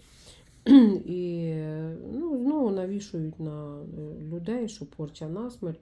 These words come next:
порча с-, на смерть. Це порча на смерть, це таке серйозне діло.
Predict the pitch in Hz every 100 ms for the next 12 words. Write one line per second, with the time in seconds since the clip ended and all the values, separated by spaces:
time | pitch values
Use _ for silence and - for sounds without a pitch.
0 | - 180 - 180 165 - 156 151 - 151
1 | - - - - - - - - - 226
2 | 262 240 185 165 160 - 226 247 - 190
3 | 196 277 - 196 160 - 160 180 170 175
4 | - 202 208 202 190 180 170 170 160 156
5 | 190 247 185